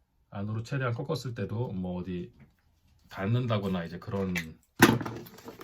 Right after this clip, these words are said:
문제는 없죠. 예. 깨끗한 클리어런스를 확보하고 있습니다. 안쪽이 충분히 여유가 있어요.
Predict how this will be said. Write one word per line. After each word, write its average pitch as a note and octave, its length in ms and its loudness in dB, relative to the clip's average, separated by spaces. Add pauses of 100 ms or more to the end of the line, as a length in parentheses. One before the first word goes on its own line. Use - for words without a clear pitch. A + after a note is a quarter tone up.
(180)
문제는 G2+ 320 0
없죠. G2 580 -6 (560)
예. D2 220 -14 (880)
깨끗한 A#2 420 -4
클리어런스를 B2+ 840 2
확보하고 A#2 320 0
있습니다. F2+ 560 -4
안쪽이 G2 640 -2 (380)
충분히 C#3 760 -2 (280)
여유가 G2+ 280 0
있어요. F2+ 580 -6